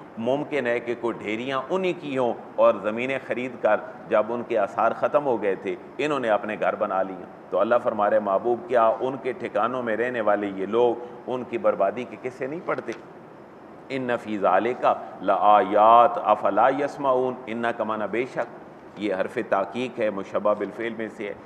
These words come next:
"इन्न फ़ी ज़ालिका", फ़ी का माना में, ज़ालिका, ये इसमें इशारा है जी, this और that, इसके अंदर,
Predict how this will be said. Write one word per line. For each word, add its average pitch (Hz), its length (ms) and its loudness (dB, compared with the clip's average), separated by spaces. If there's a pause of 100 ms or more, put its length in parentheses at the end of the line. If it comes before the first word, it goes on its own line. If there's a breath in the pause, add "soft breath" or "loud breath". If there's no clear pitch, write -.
(280 loud breath)
"इन्न 127 260 -2
फ़ी 190 280 -4
ज़ालिका", 104 540 2
फ़ी 110 320 -8
का 113 120 -4
माना 107 240 -2
में, 101 280 -6
ज़ालिका, 113 540 2 (540)
ये 131 180 -4
इसमें 123 260 -6
इशारा 110 380 0
है 92 160 0
जी, 90 160 -10
this 120 320 -4
और 90 180 0
that, 85 500 -4
इसके 165 380 0
अंदर, 87 340 -2